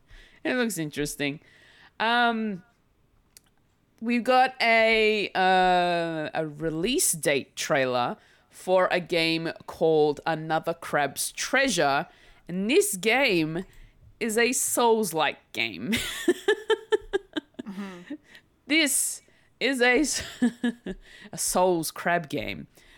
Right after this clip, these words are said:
Speaker 1: uh, where you have to go around through the ocean trying to find your perfect shell. Um, so every time, but the thing is, because this particular ocean is also littered,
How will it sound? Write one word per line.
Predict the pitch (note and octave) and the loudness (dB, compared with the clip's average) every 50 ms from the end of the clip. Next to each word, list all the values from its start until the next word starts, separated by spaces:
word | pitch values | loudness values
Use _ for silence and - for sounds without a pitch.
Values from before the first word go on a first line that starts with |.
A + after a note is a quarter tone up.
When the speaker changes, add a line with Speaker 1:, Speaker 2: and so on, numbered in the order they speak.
| - _ _ - | -20 _ _ -2
Speaker 1:
uh, | E3 E3 D#3 D3+ C#3+ C#3 C#3 C3+ B2+ B2 | 0 2 2 2 2 2 2 2 0 -2
where | A#2+ B2 C#3+ C#3+ D3 C#3+ C#3+ C#3+ C3+ | -4 -2 0 2 4 4 4 4 2
you | C#3 C3+ C#3 C#3+ C#3 C#3 C#3 D#3 D3 | 2 0 -2 -2 -4 -4 -4 -6 -6
have | D#3+ E3 E3+ - | -6 -6 -4 -4
to | D3+ D3 | -4 -2
go | D3 E3 E3 | 0 2 4
around | F3+ F3+ F3 F3 E3+ E3 D#3+ D#3 D3+ D3 | 4 4 4 4 4 2 2 0 -2 -4
through | - - F3 F3 | -4 -4 -2 -2
the | E3 F3+ F3+ D#3+ | -2 0 0 0
ocean | D3+ D3 D3+ - - E3 D3 C#3 C3+ C3 B2+ B2 - _ | 0 0 -2 -4 -6 -6 -6 -6 -6 -6 -8 -10 -12 _
trying | - - D#3+ D#3+ D#3 D#3+ | -6 -2 0 0 0 -2
to | D#3+ | -4
find | D#3 - - D#3+ D3+ D3 C#3+ C#3 C#3 C#3 C#3 C3+ A2+ | -6 -4 -2 0 0 2 2 0 0 -2 -4 -6 -4
your | C3 D3 C#3 | -4 -4 -4
perfect | - - E3+ D#3 - D3 - | -2 -4 -4 -4 -4 -8 -8
shell. | - - - F3+ D3+ A#2+ F2 C#2+ - - - - - - - - _ _ _ _ - | -6 -2 0 2 2 2 0 -4 -8 -12 -18 -20 -20 -20 -20 -20 _ _ _ _ -8
Um, | D3+ D#3 D3+ D3 C#3+ C#3 C3+ C3+ C3 - | -6 -4 -4 -4 -4 -6 -8 -10 -12 -10
so | - - D#3+ | -4 2 2
every | D#3+ E3 D3+ E3 D#3+ | 2 2 2 -2 -4
time, | - - F3 D#3 D3+ D3+ C#3+ C#3+ C3+ B2+ - | -2 -2 0 0 2 0 0 -2 -4 -4 -2
but | F3 E3 E3 | -2 -2 -2
the | - | -2
thing | F3 - G3+ F#3 F3 F3 | -2 0 0 0 0 -2
is, | E3+ D3+ C#3 C3+ | -2 -2 -4 -6
because | C#3+ C#3+ - E3 D#3 D3 | -6 -4 -2 -4 -2 -4
this | D#3 D3+ | -8 -8
particular | - - D3 - D3+ - D#3 D3 C#3+ C#3+ | -8 -10 -10 -10 -10 -6 -4 -2 -2 0
ocean | C3 B2+ C#3+ D3+ - - D3 C3+ C3+ | 0 -2 -2 -4 -4 -6 -8 -8 -8
is | - C3+ C3 | -10 -10 -8
also | C#3+ C#3 C#3 - D#3 C3 | -8 -8 -8 -8 -10 -8
littered, | B2+ C#3 D#3 D#3 D3+ - - B2+ C3 C#3 | -8 -6 -6 -6 -6 -6 -6 -6 -6 -8